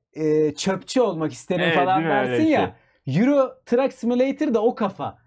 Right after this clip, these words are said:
Speaker 1: Hep böyle ulan be, uzun yol şoförü
Speaker 2: Ne güzel
Speaker 1: olsam.
Speaker 2: olur değil mi?
Speaker 1: Yola vursam falan. Biraz onu yaşatıyor insanlara işte.
Speaker 2: Haklısın, doğru. Gerçekten de o keyfi yaşıyorlar ve saatlerce kullanıp şey diyor adam. "Ya kafamı dağıtıyorum. Ben burada kendimi, hani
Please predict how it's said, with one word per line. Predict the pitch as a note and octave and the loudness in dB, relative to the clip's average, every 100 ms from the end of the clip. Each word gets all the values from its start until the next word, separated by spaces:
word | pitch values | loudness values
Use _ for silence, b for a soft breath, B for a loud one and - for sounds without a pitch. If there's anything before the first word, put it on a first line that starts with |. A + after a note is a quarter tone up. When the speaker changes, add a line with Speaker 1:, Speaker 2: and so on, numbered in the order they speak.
| _ | _
Speaker 1:
Hep | C#4 - B3 | -2 0 0
böyle | A3+ G3+ | 2 2
ulan | G3 G3 D3+ C#3+ B2 | 2 0 0 -4 -6
be, | G#2 G#2+ - - | -8 -10 -14 -2
uzun | G3 F#3 G#3 | 0 2 2
yol | F#3+ E3+ | 2 0
şoförü | D#3 F3+ C#3+ | 0 -2 0
Speaker 2:
Ne | E3 | 2
güzel | D#3 C#3+ G#3 | 2 2 2
Speaker 1:
olsam. | G3+ F#3+ | 2 0
Speaker 2:
olur | F#3 | 0
değil | G#3+ | -2
mi? | G3+ C#3 A#2 - | -2 -4 -6 0
Speaker 1:
Yola | F3+ B3+ B3+ A#3+ | 2 4 2 0
vursam | A3+ F3 - F3 F3 | 0 -2 -2 -2 0
falan. | D#3 E3 D3 C3 C3 | 0 0 0 -4 -2
Biraz | A3 C4+ B3+ | 0 0 2
onu | A#3 C4+ | 2 4
yaşatıyor | C4 A3+ F#3+ F3+ D#3+ | 2 2 -4 -2 0
insanlara | D3+ C#3+ C#3+ C#3 C3 A#2+ | 0 0 -2 -2 -2 -2
işte. | A#2 - G#2+ G2+ | -6 -8 -8 -8
Speaker 2:
Haklısın, | - G3+ C#3 D#3 C3+ C3+ | -6 -6 -4 -4 -2 -2
doğru. | C3 C3+ D3 | 0 0 -2
Gerçekten | D#3 C#3+ D3 - D3 C#3 | -2 -2 -4 -4 -4 -2
de | D3 | -4
o | C#3+ | -2
keyfi | C#3 C#3 D#3+ | -2 -2 0
yaşıyorlar | D3 C#3 E3 D#3 G3 | -2 -2 -2 0 -2
ve | F3+ - b b _ | -4 -6 b b _
saatlerce | - - C#3 - G#3+ F#3+ | -8 -2 -2 0 -2 -2
kullanıp | F3+ F#3 A#3+ | -6 -6 -4
şey | F#3+ G3 | -2 0
diyor | D#3+ | 0
adam. | A2 F#2+ - _ _ _ | -2 -4 -10 _ _ _
"Ya | C3 | -12
kafamı | - G#3+ C4+ F#3 | -8 -6 -4 0
dağıtıyorum. | A#2 G2+ G#2 G#2 A#2 | -2 -2 -6 -4 -2
Ben | A#2+ | -2
burada | A#2+ A#2+ A#2+ | -2 -4 -2
kendimi, | B2 B2 C3 A#2 - | -2 -2 -2 -4 -6
hani | B2 A2+ A#2 | -6 -4 -6